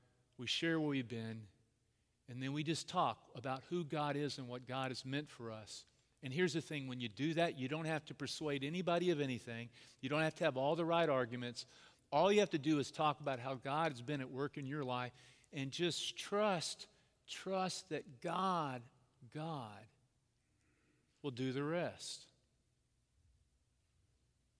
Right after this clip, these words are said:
Paul ends with these words. "All honor and glory to God forever and ever.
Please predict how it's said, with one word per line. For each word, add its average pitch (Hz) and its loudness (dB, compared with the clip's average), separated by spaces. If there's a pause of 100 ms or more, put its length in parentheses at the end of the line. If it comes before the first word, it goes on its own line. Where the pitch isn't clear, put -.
(2500)
Paul 151 2
ends 143 -4
with 135 -4
these 123 -6
words. 113 -16 (3000)
"All 135 6
honor 185 2 (220)
and 139 -2
glory 160 2
to 151 -6
God 139 -2 (300)
forever 156 -2
and 160 -6
ever. 110 -6